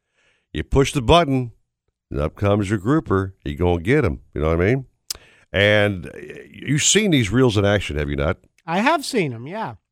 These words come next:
Speaker 1: Now, you know that Tom Hooker, by the way, he's the ingenious, uh, uh, designer behind this whole thing. Uh, he's an M I T grad, and he knows what he's doing. If you work at, if you've gone to M I T, you're a smart dude, okay?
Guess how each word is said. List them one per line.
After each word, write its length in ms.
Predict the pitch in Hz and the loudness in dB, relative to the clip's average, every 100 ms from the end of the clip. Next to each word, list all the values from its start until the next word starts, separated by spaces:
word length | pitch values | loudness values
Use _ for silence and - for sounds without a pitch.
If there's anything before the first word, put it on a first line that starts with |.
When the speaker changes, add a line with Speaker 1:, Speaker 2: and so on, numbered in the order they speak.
| - - | -20 -8
Speaker 1:
Now, 120 | 117 | 0
you 100 | 151 | 2
know 100 | 202 | 2
that 140 | 170 - | 0 2
Tom 240 | 175 160 | 4 4
Hooker, 260 | 151 165 92 | 2 0 -2
by 160 | 87 | -2
the 60 | 82 | -2
way, 140 | 78 | -2
he's 200 | 87 131 | -4 -4
the 180 | 107 87 | -4 -2
ingenious, 520 | 85 82 117 92 82 | -4 -2 -2 -2 -4
uh, 160 | 69 73 - | -6 -10 -12
uh, 160 | - 71 | -10 -8
designer 440 | 76 80 98 90 | -6 0 2 0
behind 280 | 67 67 71 | -2 -4 -4
this 140 | 67 | -6
whole 100 | - | -8
thing. 220 | 69 71 62 _ - - - | -8 -8 -8 _ -20 -20 -4
Uh, 260 | - 87 80 | 0 2 2
he's 200 | 107 135 | 2 0
an 80 | 127 | 2
M 120 | 151 | 4
I 100 | 123 | 2
T 180 | - 110 | 2 -2
grad, 420 | 78 85 62 55 - _ _ _ _ _ _ | 0 0 -2 -6 -16 _ _ _ _ _ _
and 360 | 101 98 95 90 | 0 2 2 2
he 140 | 175 | 4
knows 560 | 156 165 131 90 82 - | 6 6 6 4 0 -2
what 180 | 98 92 | 0 0
he's 160 | 85 | 0
doing. 340 | 95 95 57 - _ _ _ | 0 0 -2 -10 _ _ _
If 100 | 76 | -6
you 80 | 110 | 0
work 180 | 165 135 | 0 2
at, 80 | 101 | -2
if 120 | 104 | -2
you've 140 | 117 | 0
gone 160 | 139 151 | 2 4
to 60 | |
M 140 | 135 127 | 4 4
I 120 | 107 | 2
T, 240 | 95 131 | 2 0
you're 220 | 95 98 101 | 2 2 2
a 60 | |
smart 360 | - 113 107 78 | 2 2 2 2
dude, 320 | 87 67 52 - _ _ - | 0 0 -6 -14 _ _ -10
okay? 300 | 69 82 78 | -6 -2 -2